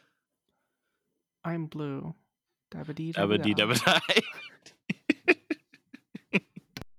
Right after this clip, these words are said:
Speaker 2: <laughs> Uh, that, that is a song of all time.
Speaker 1: It is, it is a song.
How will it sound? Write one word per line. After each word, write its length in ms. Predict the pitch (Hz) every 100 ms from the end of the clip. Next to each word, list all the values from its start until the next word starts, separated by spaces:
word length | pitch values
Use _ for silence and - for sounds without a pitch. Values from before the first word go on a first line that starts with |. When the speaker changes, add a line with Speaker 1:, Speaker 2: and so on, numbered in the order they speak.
| _ _ _
Speaker 2:
<laughs> 60 | 294 294 294 277 - - - - _ -
Uh, 400 | - 95 90 95 - - - - - -
that, 260 | 120 82
that 220 | 110 113 110
is 180 | 101
a 80 | 92
song 380 | - 92 92 87
of 160 | 85 95
all 120 | 87
time. 360 | - 87 80 - - _ _ _ _ _ _ - - - _ _
Speaker 1:
It 80 | 226 277
is, 160 | 220 -
it 140 | 214
is 100 | 185
a 140 | 160 139
song. 400 | 139 135 135